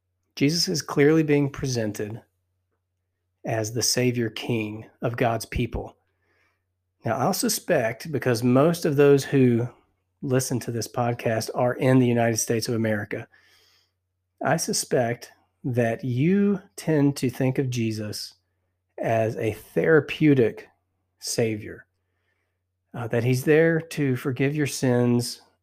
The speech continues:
and reconcile you to God and teach you the right way, but mainly so that you could feel better. We are a very therapeutic thinking people. We mainly just want to feel better as individuals. Now, these ancient Jews were not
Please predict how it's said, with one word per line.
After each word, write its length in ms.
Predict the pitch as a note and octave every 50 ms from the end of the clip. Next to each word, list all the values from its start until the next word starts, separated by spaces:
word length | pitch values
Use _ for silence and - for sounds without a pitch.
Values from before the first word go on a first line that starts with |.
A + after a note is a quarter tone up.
| _ _ -
and 520 | B2+ A2+ A2+ A2 A2 A2 A2 G#2+ G#2+ A2
reconcile 540 | B2 B2+ C3 - C3+ B2+ - C#3+ B2+ B2 B2
you 140 | B2 A#2+ A#2
to 100 | B2+ A#2+
God 500 | A#2+ B2 A2+ A2+ A2+ A#2 A#2 A2+ A2+ A2
and 280 | G#2+ A2 G#2+ G#2+ G#2
teach 260 | - - C3 B2+ - C3+
you 80 | B2
the 80 | A#2+ A#2
right 240 | A#2 A#2+ A#2 A#2+ B2
way, 300 | A#2 A#2+ A#2 A2+ A2+ A2+
but 160 | - - -
mainly 380 | B2+ C3+ C#3+ D#3 D#3 D3 C3
so 180 | A#2+ - - B2+
that 140 | A#2 A#2+ B2+
you 120 | B2 B2+
could 160 | B2+ - A2+
feel 460 | - - - - C3 B2 B2+ B2+ A#2+ A2
better. 500 | A2 A2+ A2 A2+ G#2+ G2+ F2+ E2+ - _ _ _ _ _ _ _ _ _ _ _ _ _ _ - - _ _ _ _ _ _ _ _ _ _ _ _ _ _ _ _ _ - -
We 140 | - C3+ B2+
are 100 | C#3+ C3+
a 60 | A#2+
very 180 | A#2+ B2+ A#2+ A2+
therapeutic 800 | - - - C#3 C#3 B2+ C3 - C3 B2+ B2 A#2+ A#2+ A#2+ - - _ _ _ _ _ _ - -
thinking 360 | - B2 A2 - C3 A2+ G#2
people. 460 | - - - B2+ B2+ - B2 A#2 A2+
We 220 | A2 A#2+ A#2+ A#2+ A#2+
mainly 480 | C#3 D#3 A#2+ B2 B2+ C#3 C#3 C3+ C3
just 240 | A#2 A#2+ A2+ - -
want 160 | B2+ A#2 A2
to 80 | - -
feel 240 | - - C3 A#2 A2
better 380 | A2+ G#2+ G#2 G2 G2+ - - _ _ -
as 160 | D#3 A#2 A2+
individuals. 720 | A#2 A2+ A2 A2 A2 A2 A2 A2 G#2+ G2+ G2 G2 - - - _ _ _ _ _ _ _ _ _ _ _ _ _ -
Now, 120 | A#2+ A2 G#2+
these 180 | B2 B2 B2+
ancient 380 | - C#3 D#3 D#3+ - A3 G3 D#3+
Jews 520 | C#3+ E3+ F#3+ G3+ G3 F3+ D#3 C3+ - - -
were 200 | G3 C3+ C3 C3+
not 600 | B2+ B2 B2+ C3 C3+ C#3+ D3+ F3+ - - -